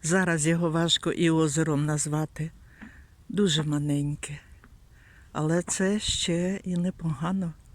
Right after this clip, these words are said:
Вода навіть блищить. А влітку, ну, практично на маленьке болото перетворилося.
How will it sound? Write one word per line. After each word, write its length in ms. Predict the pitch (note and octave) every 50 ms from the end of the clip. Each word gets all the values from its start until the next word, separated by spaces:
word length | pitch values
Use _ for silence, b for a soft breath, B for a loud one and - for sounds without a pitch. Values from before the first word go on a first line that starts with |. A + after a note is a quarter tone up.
| B B B B B B B B B B B B
Вода 520 | - C#3+ D3 E3 F3 D#3 C#3+ D#3 D#3+ F#3+ A3
навіть 520 | A3+ G#3 F3+ E3 D3 C#3+ C#3 - - -
блищить. 720 | C3+ D3+ D#3 D3+ - - - - - C#3 C3+ - - - - - - - - - - - - - - - - - - - - - B B B B B B B B B B B B B -
А 400 | D3 D3 D3 D3 D3 D3 B2+ - - -
влітку, 640 | D#3+ D3+ E3+ E3 G3+ G3+ - - - - - C#3 C3 - - - - - - - - - - - - - - - - B B B B B B B B B B B B B B B - -
ну, 200 | G3 G3+ G#3 - - - - - - -
практично 680 | - D#3+ D3+ - - E3 E3 - - - - E3 D#3 D#3
на 200 | - D#3+ D#3+ D#3+
маленьке 500 | F3 C#3+ D3 D#3 D#3 D#3 E3 D#3 - D3
болото 540 | C#3 D3 E3 F3 F#3 F#3+ G3 - - C3+
перетворилося. 1040 | B2+ - D3+ D3 D3 - - - D3+ D3+ D#3 D3+ D#3 D3 D3 D3 - - - -